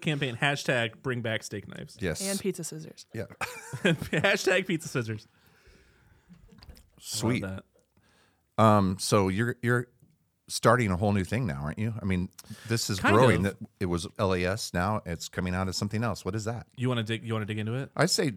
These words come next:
Speaker 2: let's give it a little teaser, and then we'll. Yeah, I think you should.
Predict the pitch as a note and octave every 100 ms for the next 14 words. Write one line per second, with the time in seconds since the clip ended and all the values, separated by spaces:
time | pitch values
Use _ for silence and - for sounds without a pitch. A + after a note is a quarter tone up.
0 | - A2+ - C3 B2 G#2+ G#2 C3+ D3+ A2+
1 | G#2 G#2+ G#2+ G#2 F2+ _ _ _ _ -
2 | - F2+ B2+ - - E3+